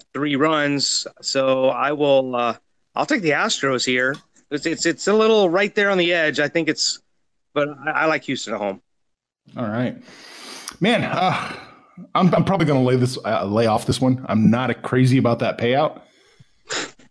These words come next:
Speaker 2: Not crazy about the payout at all. No, not with this one. All right, so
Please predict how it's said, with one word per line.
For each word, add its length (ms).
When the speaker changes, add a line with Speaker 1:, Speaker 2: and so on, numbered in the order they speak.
Speaker 2:
Not 200
crazy 220
about 140
the 80
payout 260
at 60
all. 220
No, 280
not 160
with 80
this 160
one. 240
All 80
right, 320
so 300